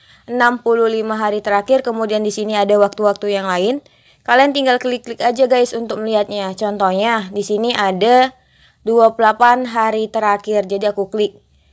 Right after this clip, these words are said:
Ketika aku klik, maka di sini aku bisa melihat jumlah jam tayang yang aku hasilkan selama dua puluh delapan hari terakhir ini guys. Jadi di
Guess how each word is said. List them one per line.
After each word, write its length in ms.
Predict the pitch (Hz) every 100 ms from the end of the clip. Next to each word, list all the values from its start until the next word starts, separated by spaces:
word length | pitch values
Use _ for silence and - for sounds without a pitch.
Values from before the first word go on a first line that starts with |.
| _ -
Ketika 320 | 254 294 302
aku 320 | 285 254 240
klik, 240 | 247 262 269
maka 480 | 247 220 214 247 247
di 160 | 233
sini 640 | - 202 196 240 277 277 262
aku 320 | 220 214 254 269
bisa 320 | 233 226 233
melihat 640 | 226 214 190 180 202 - _ _ _ _ _ _ _
jumlah 480 | 190 247 254 277 294
jam 240 | 226 240 247
tayang 400 | 240 233 226 233
yang 160 | 226
aku 320 | 208 220 220
hasilkan 720 | 214 208 226 202 196 262 262 269
selama 800 | - 226 214 202 202 247 269 226
dua 320 | 214 202 202
puluh 160 | 202
delapan 320 | 196 208 208 208
hari 320 | 202 202 202
terakhir 480 | 202 202 190 196 190
ini 240 | 190 190
guys. 560 | 180 175 170 175 - _ - - _ -
Jadi 240 | 190
di 80 | 208